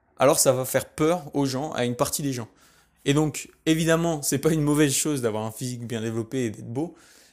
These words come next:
mais par contre, il faut être conscient que ça peut intimider certaines personnes, et du coup, ces personnes intimidées, il va falloir leur montrer de l'empathie, il va falloir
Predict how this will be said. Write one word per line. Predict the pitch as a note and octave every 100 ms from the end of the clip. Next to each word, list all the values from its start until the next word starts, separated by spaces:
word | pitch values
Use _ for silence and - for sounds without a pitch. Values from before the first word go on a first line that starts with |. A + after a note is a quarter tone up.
| -
mais | C#3+
par | D3 D3+
contre, | F3+ -
il |
faut | B2 C3
être | B2+
conscient | F#3 E3 F#3
que | -
ça | B2+
peut | C3+
intimider | C3+ - C#3+ C#3+
certaines | B2+ A#2+ - B2+
personnes, | B2 A#2+ - F3 F3
et | C3+ B2
du | B2
coup, | D#3+
ces | -
personnes | D3 C#3 C#3+
intimidées, | B2+ - B2+ C3+
il | E3
va | B2+
falloir | B2 A#2
leur | A2+
montrer | A2+ A#2 B2+
de |
l'empathie, | A#2 B2 C3 - F3+
il | C#3
va | A#2
falloir | - B2+ C3+